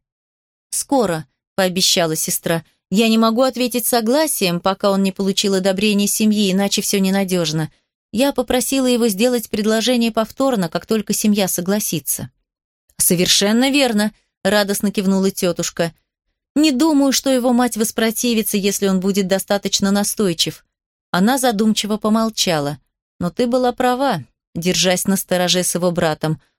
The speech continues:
Он очень наблюдателен и ничуть тебе не рад». «В любом случае, теперь он ничем не сможет помешать», беззаботно проронила Китти.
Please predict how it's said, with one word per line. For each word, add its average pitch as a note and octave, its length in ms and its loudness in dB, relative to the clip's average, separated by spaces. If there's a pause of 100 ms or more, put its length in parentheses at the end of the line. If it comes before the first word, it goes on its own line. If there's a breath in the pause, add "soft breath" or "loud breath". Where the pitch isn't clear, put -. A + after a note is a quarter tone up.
(140)
Он G3 200 2
очень G3 320 0
наблюдателен G#3+ 800 0 (760)
и A3 100 2
ничуть G#3+ 360 2
тебе G3+ 240 -2
не G3 160 0
рад». D3 260 -6 (840)
«В G#3 60 -2
любом C4 260 2
случае, C4+ 360 0
теперь B3+ 300 0
он A#3 100 2
ничем A#3 380 2
не A3 60 0
сможет G3 360 -2
помешать», F#3 600 -2 (420)
беззаботно G3+ 760 0
проронила G#3 600 0
Китти. - 500 -6